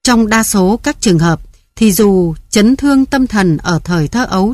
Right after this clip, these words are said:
tinh tế hơn nhiều, dù thường khốc liệt không kém và chứng cứ của sự lành mạnh cũng kém rõ rệt hơn, nhưng căn bản mà nói, mẫu mã vẫn như nhau. Chẳng hạn, người ta ít khi gặp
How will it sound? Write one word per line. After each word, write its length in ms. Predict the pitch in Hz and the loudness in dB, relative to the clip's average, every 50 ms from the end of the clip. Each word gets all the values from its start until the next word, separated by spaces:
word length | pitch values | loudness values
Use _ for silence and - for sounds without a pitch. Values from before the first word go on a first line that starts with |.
| - | -4
tinh 180 | - 277 254 254 | -2 0 0 0
tế 260 | - - 196 196 220 | 0 0 -2 0 -2
hơn 260 | 226 220 254 247 226 | -2 -2 -2 0 2
nhiều, 320 | 220 202 196 180 170 147 131 - - - _ _ _ _ _ _ _ _ _ - | 4 4 4 4 2 0 -4 -8 -14 -20 _ _ _ _ _ _ _ _ _ 0
dù 320 | 175 208 190 175 170 156 | 2 4 4 4 2 0
thường 420 | - - 160 185 180 165 156 143 | -2 -2 0 2 2 4 2 0
khốc 300 | 131 - - - 320 - | -2 -4 -6 -8 -6 -2
liệt 320 | 240 220 190 170 151 - - | 0 2 2 2 0 -2 -8
không 200 | - - 220 208 | -6 -4 -4 -4
kém 300 | - 190 175 170 190 254 - - - - _ _ - | -2 -2 -2 0 -2 -4 -6 -10 -18 -20 _ _ -4
và 180 | 185 196 190 | -2 0 0
chứng 220 | - - 208 220 254 | 2 0 0 0 0
cứ 280 | - 226 208 220 262 - - | 2 2 2 2 0 -2 -2
của 140 | - 208 165 | 0 0 0
sự 240 | - - 208 180 - - | 0 0 0 -2 -2 -2
lành 240 | 160 180 175 165 | -2 0 0 2
mạnh 220 | 160 175 180 165 - 160 - - _ | 2 0 0 -2 -6 -10 -14 -8 _
cũng 280 | - 196 196 233 302 339 - - | -2 0 0 0 -2 -2 -2 -2
kém 280 | 214 196 190 208 262 302 | -2 0 0 0 0 -2
rõ 200 | - - 170 - | -2 -4 -4 -4
rệt 220 | - - 202 160 - | -2 -2 -4 -4 -4
hơn, 300 | 175 233 233 233 233 226 - - _ _ _ _ _ _ _ - | -4 -2 0 0 -2 -4 -6 -12 _ _ _ _ _ _ _ 2
nhưng 400 | 208 214 233 226 226 214 202 202 - | 4 4 4 4 2 0 -2 -4 -2
căn 200 | - 226 220 202 | 0 0 0 2
bản 240 | 190 180 165 147 135 127 | 2 0 0 -2 -2 -2
mà 140 | 156 160 156 | -2 0 0
nói, 320 | 156 156 156 160 196 262 - - _ _ _ _ | 0 0 0 0 -2 -4 -6 -10 _ _ _ _
mẫu 300 | - 196 196 190 - - | 0 0 2 2 0 0
mã 360 | 254 277 233 170 143 190 262 302 - - | 0 2 2 2 0 -2 -4 -6 -8 -6
vẫn 340 | 175 170 180 180 226 269 277 | -4 -4 -2 0 0 2 2
như 120 | 247 214 | 2 4
nhau. 340 | 202 190 196 196 185 180 160 - - _ _ _ _ _ _ _ _ _ _ _ _ | 4 2 2 2 0 0 -4 -8 -14 _ _ _ _ _ _ _ _ _ _ _ _
Chẳng 180 | - 220 185 165 | -2 0 0 2
hạn, 240 | 156 185 170 156 - - _ _ _ _ _ | 2 0 -2 -2 -4 -10 _ _ _ _ _
người 160 | - 214 202 | 0 2 2
ta 240 | 185 - 247 262 262 | 2 0 -2 -2 -2
ít 220 | 262 - - 359 - | -2 0 -2 -2 -2
khi 220 | - - 294 269 | 0 0 0 0
gặp 220 | 233 202 196 170 | 0 0 -2 -2